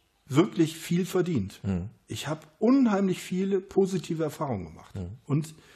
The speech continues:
Speaker 1: die kann mir keiner mehr nehmen. Ich habe gelernt, wie man etwas auf die Beine stellt, was Buch bedeutet.
Speaker 2: Hm.
Speaker 1: Sei es ein E-Book zu schreiben, sei es überhaupt einen Text zu verfassen, sei es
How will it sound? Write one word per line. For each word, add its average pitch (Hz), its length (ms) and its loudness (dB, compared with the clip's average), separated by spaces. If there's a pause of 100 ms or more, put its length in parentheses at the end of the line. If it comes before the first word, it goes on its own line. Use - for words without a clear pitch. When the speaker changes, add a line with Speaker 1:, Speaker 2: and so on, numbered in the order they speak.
(380)
Speaker 1:
die 151 80 -4
kann 190 160 0
mir 190 120 6
keiner 190 240 2
mehr 180 120 0
nehmen. 180 340 -2 (680)
Ich 156 180 -2
habe 185 160 -2
gelernt, 160 500 2
wie 175 120 0
man 214 280 2
etwas 170 560 -2
auf 160 160 0
die 156 120 0
Beine 156 340 2
stellt, 180 360 0
was 151 260 -2
Buch 170 200 0
bedeutet. 107 540 -2
Speaker 2:
Hm. 98 260 -4 (520)
Speaker 1:
Sei 135 280 2
es 120 180 2
ein 113 220 -2
E-Book 214 380 4
zu 190 120 2
schreiben, 165 600 0 (280)
sei 131 300 2
es 131 180 0
überhaupt 127 460 0
einen 139 200 -2
Text - 340 -6
zu 190 100 -2
verfassen, 160 720 -4 (400)
sei 127 280 2
es 135 280 0